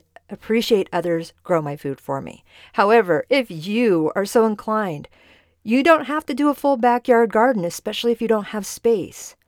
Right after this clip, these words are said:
You can do a container garden. You can do a very small batch of something that you like, that you use on a regular basis.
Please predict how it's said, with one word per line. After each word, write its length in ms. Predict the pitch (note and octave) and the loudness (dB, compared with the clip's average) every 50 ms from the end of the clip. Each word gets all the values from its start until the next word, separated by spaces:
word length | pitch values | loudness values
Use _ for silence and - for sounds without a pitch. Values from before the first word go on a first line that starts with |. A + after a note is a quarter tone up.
| _ _ _ _ _ _ _ _ _ _ - | _ _ _ _ _ _ _ _ _ _ -6
You 140 | G3+ A3+ | -6 -4
can 160 | A3+ - B3 A3+ | 0 0 0 2
do 160 | B3 B3+ C4+ | 2 2 2
a 60 | C4 | 2
container 600 | - - B3+ A#3+ - - - A#3 A#3+ A#3+ A#3+ A3+ | 2 0 -2 -2 -2 -2 -2 0 2 2 0 0
garden. 520 | F3 F#3 D#3 - - - - - - D3+ _ _ _ _ _ _ _ _ _ _ _ _ _ | -2 -4 -4 -4 -6 -12 -16 -18 -20 -20 _ _ _ _ _ _ _ _ _ _ _ _ _
You 180 | - G#3 A#3 A3 | -6 -4 -4 -4
can 360 | - - A#3 A3 G#3+ G#3 G3+ | -2 0 0 0 0 0 -4
do 300 | - - G#3+ A3 G3+ G3 | -6 -6 -2 0 2 2
a 100 | - F#3 | 2 0
very 400 | E3+ F3 G3 F#3+ G3 G#3+ G#3+ A#3 | -2 -2 0 2 4 4 2 2
small 640 | A3 - - A3 G#3 G#3 G#3+ A3+ A#3+ C4 C4 B3+ - _ _ _ _ _ _ _ _ _ _ _ _ _ | 0 -4 -6 -4 -2 0 0 0 0 0 -2 -6 -12 _ _ _ _ _ _ _ _ _ _ _ _ _
batch 300 | - F#3+ G3 B3 C#4+ - - | 0 2 2 2 2 -2 -2
of 180 | - A3+ G#3+ - | -2 -2 -2 -2
something 520 | - A#3+ C4 F4 - - - D#3 D3 B2+ C#3 | -2 -4 -4 -4 -6 -10 -10 -8 -6 -4 -2
that 140 | F3 - | -2 -2
you 160 | F#3+ G3+ A3 G#3+ | -2 -4 -4 -4
like, 500 | F#3+ G3+ A#3 D4 A3+ - - _ - - | -4 -6 -6 -6 -8 -10 -14 _ -12 -8
that 160 | F3+ F3 - | -6 -6 -4
you 100 | G3+ G3 | -4 -4
use 300 | G3 F#3 G#3 G#3+ A3 G#3+ | -4 -4 -4 -4 -2 -2
on 100 | A3 G#3+ | -4 -4
a 60 | G#3+ | -4
regular 400 | F#3 G3+ G3 F#3+ - G3+ F#3 F3+ | -4 -6 -6 -4 -4 -4 -4 -4
basis. 580 | E3 - F#3+ G#3 F3+ - - - - - - | -2 -4 -4 -6 -6 -8 -10 -12 -12 -12 -14